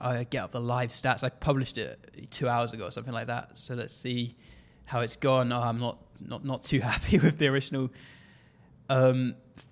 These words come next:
five hours ago, this was the one about Podia. Uh, it took me about a week. That was a huge, like, a really long article. No, f-, three or four days of solid writing. And, um, it hasn't, like, went particularly big or anything like that at, at the minute.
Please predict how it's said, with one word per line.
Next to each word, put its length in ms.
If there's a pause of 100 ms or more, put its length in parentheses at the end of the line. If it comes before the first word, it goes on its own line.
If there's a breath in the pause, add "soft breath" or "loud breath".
(140)
five 240
hours 180
ago, 240 (360)
this 180
was 80
the 80
one 160
about 180
Podia. 460 (160)
Uh, 60
it 140
took 140
me 120
about 180
a 60
week. 500
That 120
was 100
a 40
huge, 520
like, 120
a 120
really 200
long 140
article. 440 (680 soft breath)
No, 140
f-, 80
three 480
or 60
four 160
days 160
of 60
solid 240
writing. 380 (540 soft breath)
And, 560 (560)
um, 440 (580 soft breath)
it 80
hasn't, 420
like, 320
went 320 (420)
particularly 400
big 180
or 40
anything 180
like 140
that 240
at, 80
at 120
the 60
minute. 260